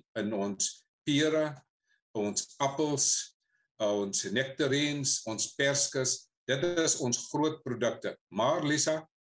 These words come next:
daar is 'n groot vraag ook vir vleisprodukte, veral van die Midde-Ooste. Ons weet dat in die verlede het mense in Qatar halal vleis gekry by Iran,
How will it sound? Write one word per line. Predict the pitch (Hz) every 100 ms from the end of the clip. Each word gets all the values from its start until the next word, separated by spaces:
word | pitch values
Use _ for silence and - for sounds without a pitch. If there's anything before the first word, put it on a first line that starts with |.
| _
daar | -
is | 113 110
'n | -
groot | 156 165
vraag | - 131 123 127 - _ _ _ _
ook | 135 131
vir | - 95
vleisprodukte, | - 156 160 - 156 147 143 139 151 147 _ _ -
veral | 113 135
van | 127
die | 117
Midde-Ooste. | 110 113 110 131 - - - _ _ 160 156 - _ _ _ _ _
Ons | 113 95
weet | 123 139
dat | 127 113
in | 104
die | 98
verlede | - 98 107 139 151 151 131 - _ - -
het | 101 95
mense | 98 123 139 - 143 135 135
in | 110 98 95 85 - _
Qatar | - - - 135 147 143 - _ - _ _ -
halal | 101 120 139
vleis | - 135 131
gekry | - 127 135 139 135
by | 104 110
Iran, | 107 98 110 156